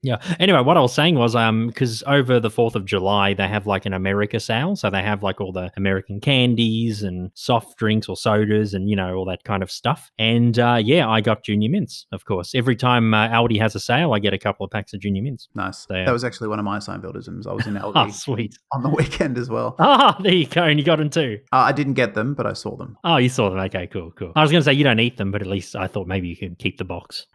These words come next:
Speaker 1: Not
Speaker 2: Yeah,
Speaker 1: quite.
Speaker 2: yeah. Well, uh,
Speaker 1: <laughs>
Speaker 2: maybe if you eat them, and I'll keep one of your boxes.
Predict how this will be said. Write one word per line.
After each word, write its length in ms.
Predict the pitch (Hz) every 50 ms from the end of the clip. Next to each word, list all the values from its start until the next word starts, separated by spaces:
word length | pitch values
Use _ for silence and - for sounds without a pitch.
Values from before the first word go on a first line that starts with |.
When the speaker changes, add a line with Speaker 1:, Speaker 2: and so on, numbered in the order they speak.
| -
Speaker 1:
Not 80 | 349 359 294
Speaker 2:
Yeah, 100 | 202 -
Speaker 1:
quite. 200 | - 95 90 92 -
Speaker 2:
yeah. 140 | - 117 - -
Well, 280 | 165 190 190 185 175 - 139
uh, 200 | 151 - 165 127
Speaker 1:
<laughs> 40 |
Speaker 2:
maybe 240 | 156 160 160 156 147
if 120 | 139 - 123
you 120 | 117 107
eat 60 | 113 -
them, 120 | - 98 98
and 80 | 104 107
I'll 80 | 98 101
keep 180 | - 98 101
one 100 | 101 95
of 80 | 92 92
your 120 | 92 95 95
boxes. 420 | 98 - - - - - - -